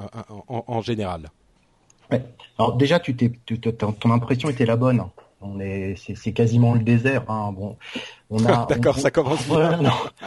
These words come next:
Speaker 2: Non, mais je, je, je veux dire que voilà, tu t'es pas trompé. On, on est
Speaker 1: Hmm.
Speaker 2: vraiment, euh, la sixième ou septième roue du carrosse dans l'histoire.
Speaker 1: Hmm.
Speaker 2: Et, euh, il faut savoir que l'I S M, donc, hein, je répète ce que ça veut dire,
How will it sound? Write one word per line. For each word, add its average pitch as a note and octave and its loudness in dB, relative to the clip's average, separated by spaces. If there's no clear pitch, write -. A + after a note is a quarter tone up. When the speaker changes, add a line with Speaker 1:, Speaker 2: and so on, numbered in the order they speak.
Speaker 2:
Non, E3+ 4
mais D3 4
je, C#3+ 0
je, C#3 0
je A#2+ 2
veux D3+ 2
dire F#3 0
que - -2
voilà, B2+ 0
tu A#2+ -14
t'es - -10
pas - -6
trompé. A#2+ -8
On, F#2+ -12
on G2 -12
est G#2 -6
Speaker 1:
Hmm. A2+ -2
Speaker 2:
vraiment, B2 -2
euh, G#2 -4
la G2+ -4
sixième C3 -2
ou A#2+ -4
septième A2+ -4
roue A2 0
du A2+ 0
carrosse A2+ -2
dans G#2 -2
l'histoire. C#3+ -4
Speaker 1:
Hmm. G2+ -8
Speaker 2:
Et, A#2 0
euh, G#2+ -2
il G2+ -8
faut - -4
savoir C3+ 0
que - -4
l'I A#2 2
S C3 0
M, C#3+ 2
donc, G#2+ -6
hein, G#2+ 2
je - -14
répète A#2 -2
ce - -16
que A2 -10
ça - -10
veut G#2 -6
dire, G#2+ -4